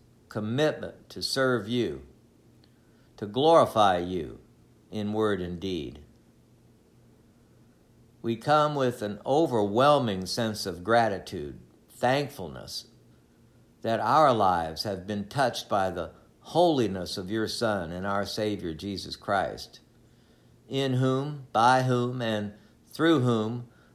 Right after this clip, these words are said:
we have the hope of finding our way back to you,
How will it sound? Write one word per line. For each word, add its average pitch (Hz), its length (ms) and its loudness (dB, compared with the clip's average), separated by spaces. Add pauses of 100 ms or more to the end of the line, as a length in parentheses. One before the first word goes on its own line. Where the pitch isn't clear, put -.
(160)
we 139 220 -2
have 127 360 4
the 95 140 0
hope 143 340 0
of 104 180 -6
finding 120 540 0 (500)
our 95 240 2
way 98 520 0 (180)
back 98 320 -2
to 92 100 -10
you, 87 480 -4